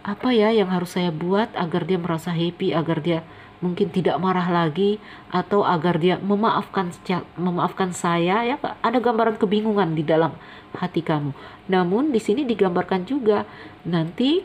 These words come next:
keputusan kamu ini sangat berpengaruh, berpeluang ya, membawa kamu dan pasangan kamu tadi di rumah tangga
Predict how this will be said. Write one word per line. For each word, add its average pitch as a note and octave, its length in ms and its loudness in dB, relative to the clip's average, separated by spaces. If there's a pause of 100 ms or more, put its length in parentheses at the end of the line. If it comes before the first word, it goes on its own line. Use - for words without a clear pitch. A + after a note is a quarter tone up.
keputusan G3+ 720 -2
kamu E3 280 0
ini G3+ 280 -2 (320)
sangat G#3 520 -2
berpengaruh, G3+ 720 4 (640)
berpeluang B3 880 2
ya, B3 160 0
membawa F3+ 400 0
kamu G#3 440 0
dan F3 120 0
pasangan E3+ 400 -4
kamu E3+ 400 -2
tadi G3+ 320 0
di G#3+ 80 6
rumah F3+ 240 0
tangga A#3 320 -4